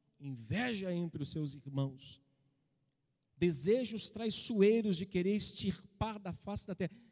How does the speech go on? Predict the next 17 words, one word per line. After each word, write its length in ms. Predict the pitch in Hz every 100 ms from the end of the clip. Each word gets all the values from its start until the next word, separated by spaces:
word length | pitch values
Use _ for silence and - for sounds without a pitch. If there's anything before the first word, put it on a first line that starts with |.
| _ -
Eu 120 | 143
farei, 400 | - 156 156 165
parei 420 | - 156 151 165
pra 200 | - 160
pensar, 600 | - 151 131 - 143 135 - _ _ _ _ _ _
eram 280 | - 143 156 -
co-irmãos 840 | - 190 190 170 - 160 170 180
de 100 | 170
Jesus, 440 | 156 165 147 185 196
porque 220 | - 180
na 120 | 170
verdade 720 | 160 156 151 160 180 196 185
a 260 | 175 160 123 135
Maria 420 | 151 151 170 160 - 160
emprestou 840 | 165 - 170 - - - 202 196
o 40 |
ventre, 640 | 135 139 139 139 135 135